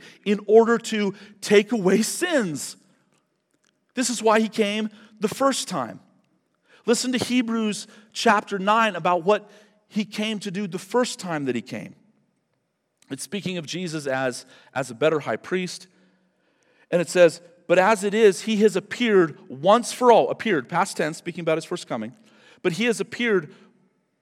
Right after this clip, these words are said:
once for all at the end of the ages to put away sin by the sacrifice of himself." Again, that's already happened. "And just as it is appointed to, for man to die once, and after that comes judgment,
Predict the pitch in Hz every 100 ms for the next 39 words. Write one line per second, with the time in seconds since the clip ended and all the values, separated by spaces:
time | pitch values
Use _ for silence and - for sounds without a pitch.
0 | _ 131 165 240 - - 247 180 117 107
1 | - _ - 175 185 - 208 240 247 214
2 | 175 196 185 117 - - - _ _ _
3 | _ _ - 220 - 269 254 233 220 -
4 | - 220 175 - - 135 180 220 226 -
5 | - 208 208 196 185 175 - 190 196 180
6 | - 190 - 170 208 160 - - _ _
7 | 170 196 220 220 208 - 226 202 123 -
8 | - _ _ _ _ _ _ _ _ _
9 | _ _ _ _ _ _ _ _ _ _
10 | - 180 170 202 233 220 196 220 190 -
11 | 208 220 214 190 - - 190 185 202 196
12 | 165 175 180 160 185 170 - 165 165 165
13 | 160 170 - - 151 135 - 170 143 110
14 | 98